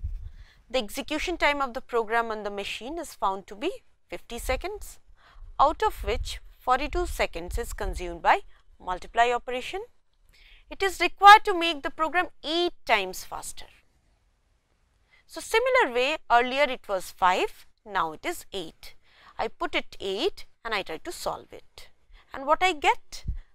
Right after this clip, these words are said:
I'm getting a negative value. Why I'm getting a negative value? Okay, so we need to see that can we at all make eight times faster,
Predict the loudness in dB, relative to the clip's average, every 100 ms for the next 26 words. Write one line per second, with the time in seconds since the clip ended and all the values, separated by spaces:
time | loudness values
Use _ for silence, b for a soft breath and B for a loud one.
0 | 0 0 2 0 0 -2 -4 -4 -4 -6
1 | -10 -12 -12 -12 -12 -14 -20 _ _ _
2 | _ _ _ -18 -10 -6 -6 -6 -6 -8
3 | -8 -8 -10 -12 -14 -8 -6 -6 -12 -18
4 | _ _ _ _ _ B B B B B
5 | B _ _ _ _ _ -4 -4 -6 -16
6 | _ _ -10 -4 -4 -4 -2 -2 2 2
7 | 2 2 0 6 8 8 2 -12 -20 _
8 | _ _ _ _ 0 0 2 4 8 8
9 | 6 6 8 6 0 -2 -4 -12 -20 -20
10 | _ _ _ _ _ -6 -6 -4 -2 -2
11 | -4 -2 0 0 -2 -8